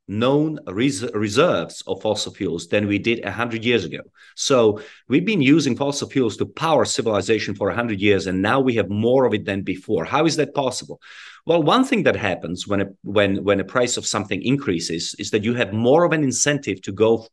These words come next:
looking for other deposits. The other thing that happens is that you become much more conscious about how much of it you are using. So today, our cars use much less fuel to get around than they used to.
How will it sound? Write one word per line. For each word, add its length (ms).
looking 400
for 280
other 180
deposits. 760
The 160
other 200
thing 220
that 160
happens 500
is 140
that 160
you 100
become 460
much 280
more 240
conscious 640
about 300
how 160
much 180
of 100
it 80
you 180
are 40
using. 540
So 200
today, 400
our 240
cars 680
use 380
much 420
less 280
fuel 380
to 100
get 140
around 400
than 140
they 100
used 360
to. 140